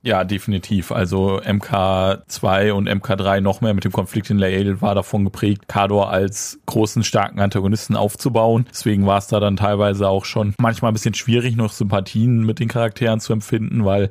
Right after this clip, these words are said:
besonders gegen Ende der Storyline von M K drei war das, ich sag mal, das Bild da so weit verschoben, dass es schon selbst für mich als totalem Kador-Fan schwierig war, da noch irgendwas neutral dran zu sehen. Das war vorher noch ein bisschen besser eigentlich.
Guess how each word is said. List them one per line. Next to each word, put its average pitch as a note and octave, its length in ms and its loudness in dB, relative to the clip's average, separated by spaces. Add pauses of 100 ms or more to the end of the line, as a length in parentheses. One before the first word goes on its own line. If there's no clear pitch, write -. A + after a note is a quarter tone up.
besonders G#2+ 400 0
gegen G#2 240 2
Ende A2+ 440 2
der G#2+ 260 2
Storyline G#2+ 480 0
von - 160 -6
M G2+ 140 -4
K G#2 180 -2
drei G2+ 360 2 (120)
war G2+ 180 2
das, G#2 460 0
ich - 100 -6
sag G#2+ 140 0
mal, G2+ 80 0
das F#2+ 140 -4
Bild A2+ 200 2
da A2 120 2
so G#2 140 -2
weit A2 180 2
verschoben, G#2 420 -2
dass G2+ 180 -2
es G2+ 140 -4
schon A#2+ 520 2
selbst - 300 -2
für A2 80 -2
mich A#2+ 360 0
als A2 180 -2
totalem G#2+ 340 0
Kador-Fan G#2+ 640 0
schwierig A#2 760 0
war, G#2 360 2
da G#2+ 120 2
noch G#2+ 140 0
irgendwas G#2 300 -2
neutral G2+ 400 0
dran B2+ 200 -2
zu B2 200 0
sehen. A#2+ 420 0
Das - 560 -2
war G2+ 140 2
vorher A2+ 240 0
noch G#2 140 -2
ein G#2 120 0
bisschen G2+ 440 -2
besser A#2 400 0
eigentlich. A#2+ 640 -2